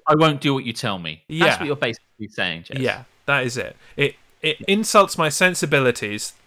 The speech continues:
Speaker 2: that something is preventing me doing the thing I don't want to do.
Speaker 1: I appreciate that. I appreciate that. Yeah, it's
Speaker 2: It's
Speaker 1: pretty
Speaker 2: just the
Speaker 1: fucking
Speaker 2: kind of
Speaker 1: mad.
Speaker 2: guy I am.
Speaker 1: Yeah, no one's gonna tell you what to do. Um, never have the lyrics to,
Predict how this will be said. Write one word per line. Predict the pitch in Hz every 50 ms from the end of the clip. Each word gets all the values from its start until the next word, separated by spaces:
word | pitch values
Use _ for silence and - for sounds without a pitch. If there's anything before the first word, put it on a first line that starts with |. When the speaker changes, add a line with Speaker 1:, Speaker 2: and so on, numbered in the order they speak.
| _ -
Speaker 2:
that | - 120 120 120 - - - - -
something | - - 170 165 170 147 - 147 131 131
is | 117 123 120
preventing | - - 139 120 135 135 147 139 - 135 120
me | 113 117 120
doing | - 131 127 123 123 123
the | 120 113
thing | - 131 120 117 113
I | 113 117
don't | 113 127 117 113 - 90
want | 107 110 104 98
to | - 113
do. | 107 95 87 71 69 - _ _ _ _ _ _ _ _ _ _ _ _ _ _ _ _ _ _ _ _ _
Speaker 1:
I | - 113 117
appreciate | - - 135 113 101 - - 98 78
that. | 90 92 90 71 - _ -
I | 98
appreciate | 95 - - 98 92 - - 87 78
that. | 87 87 73 -
Yeah, | 98
it's | 98 -
Speaker 2:
It's | - -
Speaker 1:
pretty | 165 -
Speaker 2:
just | -
the | -
Speaker 1:
fucking | 90 - 156 139
Speaker 2:
kind | 131 131
of | 123
Speaker 1:
mad. | -
Speaker 2:
guy | 120 117 110
I | 107 104 104 107 95 90
am. | 92 - _ _ _ _ _ _ _ _ _ _ _ _ _ _ _ _ _ _ _ -
Speaker 1:
Yeah, | 113 110 117 117 117 - - _ _ _ -
no | 117 120 127
one's | 139 135 -
gonna | 151 135 117
tell | - - 135
you | 120 117
what | 120 110 -
to | 117
do. | 104 120 110 107 104 101 104 - _ _ _ _ _ _ _ _ _ _ _ _ _ _ _ _ _ _ _ _ _ _ -
Um, | 110 110 107 110 107 110 110 110 107 - _ _ _ _ _ -
never | - 135 156 170 165 202 180
have | 175 143
the | 147 139
lyrics | 131 139 143 131 127 120 - - - -
to, | - - 117 110 110 107 107 -